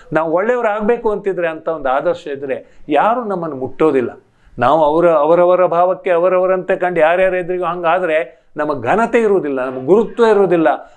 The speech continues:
ನಮ್ಮ ವ್ಯಕ್ತಿತ್ವಕ್ಕೆ ಒಂದು ಮಹತಿ ಇರುವುದಿಲ್ಲ. ಹಾಗಾಗಬೇಕು ಅಂದ್ರೆ ಆದರ್ಶ ಇರಬೇಕು. ಆದರ್ಶ ಇಲ್ಲದ ಬದುಕು ಚುಕ್ಕಾಣಿ ಇಲ್ಲದ ಹಡಗಿನಂತೆ. ಈ ಆದರ್ಶವನ್ನ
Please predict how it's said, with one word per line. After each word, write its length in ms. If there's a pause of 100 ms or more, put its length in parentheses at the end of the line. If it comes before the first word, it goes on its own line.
ನಮ್ಮ 180
ವ್ಯಕ್ತಿತ್ವಕ್ಕೆ 760
ಒಂದು 480 (360)
ಮಹತಿ 400
ಇರುವುದಿಲ್ಲ. 420
ಹಾಗಾಗಬೇಕು 720
ಅಂದ್ರೆ 160
ಆದರ್ಶ 400
ಇರಬೇಕು. 380 (540)
ಆದರ್ಶ 440
ಇಲ್ಲದ 380
ಬದುಕು 600 (320)
ಚುಕ್ಕಾಣಿ 520
ಇಲ್ಲದ 280
ಹಡಗಿನಂತೆ. 920 (480)
ಈ 120
ಆದರ್ಶವನ್ನ 720